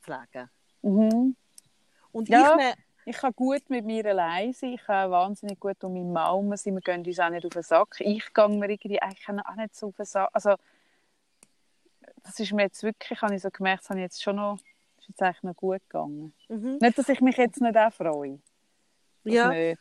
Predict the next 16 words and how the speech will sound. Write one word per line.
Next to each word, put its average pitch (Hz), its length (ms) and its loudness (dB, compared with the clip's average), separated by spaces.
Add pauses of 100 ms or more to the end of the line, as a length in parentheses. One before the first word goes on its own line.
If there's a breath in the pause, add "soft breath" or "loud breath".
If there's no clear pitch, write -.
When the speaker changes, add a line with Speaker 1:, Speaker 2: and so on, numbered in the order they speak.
(160)
Speaker 2:
Mhm. 190 240 0
Speaker 1:
Und, 196 180 0
und, 247 220 -4
und 247 180 -6
ich 262 160 -8
glaube, 233 340 -2
mir 254 240 -4 (100)
tut's 247 400 -6
noch 220 180 -8
gut, 247 420 -4 (340)
also, 208 360 -8 (720 soft breath)
weisst 226 220 -2
du, 226 80 -10
so 226 220 -8
die 226 220 -8
Ausgleichsenergie. 240 1700 -10